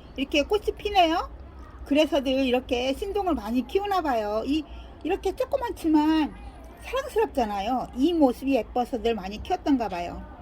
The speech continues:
그리고 적기성. 적기성을 제가 화재하고 같이 심으려고 했는데,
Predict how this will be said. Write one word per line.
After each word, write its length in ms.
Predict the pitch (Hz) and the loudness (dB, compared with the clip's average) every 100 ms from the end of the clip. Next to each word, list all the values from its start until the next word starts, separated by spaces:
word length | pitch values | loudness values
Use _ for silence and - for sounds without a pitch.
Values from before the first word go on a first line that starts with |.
| - - - - - - | -16 -16 -16 -16 -16 -4
그리고 460 | 285 277 285 381 440 - - - - | 0 0 0 -2 -4 -10 -14 -14 -4
적기성. 720 | 285 277 - 311 302 226 170 - - - - - | -2 -2 -2 -2 0 -2 -4 -10 -12 -14 -14 -8
적기성을 760 | - 294 - 605 605 415 392 294 | 0 -2 -2 -6 -2 -2 0 0
제가 720 | 262 226 214 226 233 170 156 - - - - - | 0 0 -2 -2 -4 -6 -8 -12 -14 -16 -14 -10
화재하고 420 | - 480 554 480 | -2 2 4 2
같이 320 | - - - | -2 -8 -4
심으려고 400 | 277 349 349 330 330 | -2 -2 0 0 2
했는데, 540 | 320 302 381 311 | 4 4 4 2